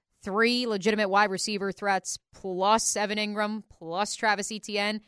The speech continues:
and that is with all due respect to our boy Tim Jones.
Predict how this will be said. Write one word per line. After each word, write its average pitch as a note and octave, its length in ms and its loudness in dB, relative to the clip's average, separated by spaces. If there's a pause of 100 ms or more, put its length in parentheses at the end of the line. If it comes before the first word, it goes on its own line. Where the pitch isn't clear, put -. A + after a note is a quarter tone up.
(200)
and F#3+ 80 -4
that F#3+ 120 2
is F3 100 -4
with F3 100 -2
all G3 140 6
due G3+ 120 -2
respect G3 360 -2
to G3+ 60 -2
our F#3 100 0
boy F#3+ 200 0
Tim A3+ 300 -2
Jones. B3+ 600 -2